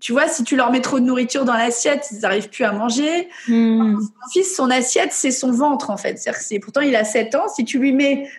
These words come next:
Speaker 1: dans son assiette quelque chose qu'il veut pas, il peut pas la toucher parce qu'il se projette dans son <laughs> assiette.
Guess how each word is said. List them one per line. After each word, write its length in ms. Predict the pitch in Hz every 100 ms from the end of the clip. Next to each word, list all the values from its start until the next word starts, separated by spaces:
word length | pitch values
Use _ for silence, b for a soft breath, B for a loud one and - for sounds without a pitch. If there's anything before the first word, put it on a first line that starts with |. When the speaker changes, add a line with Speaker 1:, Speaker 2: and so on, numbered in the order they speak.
| -
Speaker 1:
dans 100 | 226
son 180 | 277
assiette 400 | 269 277 - -
quelque 240 | - 220 254
chose 240 | 254 339
qu'il 160 | - 220
veut 160 | 226
pas, 180 | 233 311
il 120 | 320
peut 120 | 233 208
pas 140 | 262
la 120 | 269
toucher 420 | 277 285 - 233
parce 180 | 226 196
qu'il 120 | -
se 80 | 220
projette 420 | - 277 285 285 233
dans 100 | 262
son 200 | - 311
<laughs> 240 | 381 -
assiette. 360 | - - -